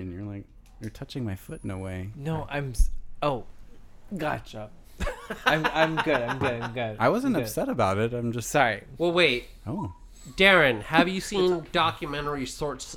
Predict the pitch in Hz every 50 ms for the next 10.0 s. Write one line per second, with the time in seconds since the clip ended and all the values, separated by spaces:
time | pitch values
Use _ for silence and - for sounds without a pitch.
0 | - - - - - - - 165 151 - - - 147 156 151 - 120 123 110 104
1 | 98 - - - - - - - - - - - - - - - 170 170 - -
2 | - 208 202 185 - - - - - - - - - - - - - - - -
3 | - - - - - - 170 180 185 151 - - 170 165 160 147 - - - -
4 | 156 160 165 160 160 160 151 147 160 135 - - 135 101 - 90 87 85 - 151
5 | 233 285 330 349 - - 92 90 - - 202 233 226 165 - - 160 - 151 120
6 | 107 - - - - - - 160 170 165 175 165 160 - 190 170 165 - 185 165
7 | 165 160 156 151 143 117 110 107 110 120 147 165 170 196 180 147 131 - - -
8 | - - - 143 139 131 127 - - - - - 190 208 202 160 - - 175 170
9 | 170 165 160 151 135 139 143 147 151 139 131 127 127 131 135 - - - - 101